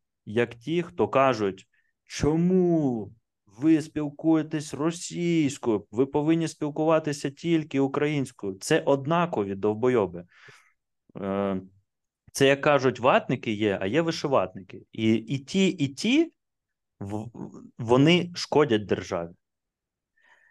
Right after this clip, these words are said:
Ті люди, які показують своїм власним прикладом, ті люди, які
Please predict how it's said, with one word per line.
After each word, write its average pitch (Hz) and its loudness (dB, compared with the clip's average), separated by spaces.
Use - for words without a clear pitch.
Ті 190 6
люди, 160 6
які 120 -2
показують 117 2
своїм 120 -2
власним 131 0
прикладом, 98 -4
ті 143 0
люди, 123 2
які 110 -2